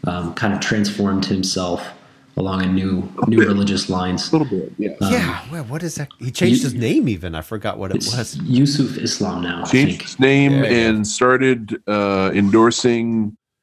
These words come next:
Speaker 2: the death of authors, among other things. So. <laughs>
Speaker 1: Oh, I didn't know that.
Speaker 2: Oh, that's, yeah,
Speaker 1: Well,
Speaker 2: he was
Speaker 1: I
Speaker 2: part of the whole Salman Rushdie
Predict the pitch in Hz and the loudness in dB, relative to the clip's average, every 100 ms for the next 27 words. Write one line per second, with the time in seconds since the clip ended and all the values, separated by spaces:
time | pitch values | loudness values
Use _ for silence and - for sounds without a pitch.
0 | _ _ _ _ - 101 107 104 104 101 | _ _ _ _ -4 2 4 6 4 2
1 | 92 104 120 123 - 110 117 120 123 - | 2 2 2 0 -4 2 4 4 2 -2
2 | - 123 208 208 90 71 - - 85 90 | -2 0 0 0 -2 -2 -4 -6 -4 -2
3 | 92 90 87 - 62 - - - - - | -2 -2 -4 -8 -12 -12 -12 -10 -10 -10
4 | - _ - _ _ - - - - 135 | -14 _ -20 _ _ -6 -4 -6 -6 -6
5 | - 95 101 - - - 92 98 92 92 | -4 -2 -2 -2 -10 -10 -6 -4 -2 -2
6 | 92 82 - 113 113 117 113 - 113 - | -2 -4 -2 2 4 4 0 -4 2 2
7 | - 131 107 - 104 98 98 95 90 95 | 2 0 0 2 2 2 0 0 0 0
8 | 92 90 90 90 87 - 90 90 | 2 2 0 -2 -2 -4 -2 -2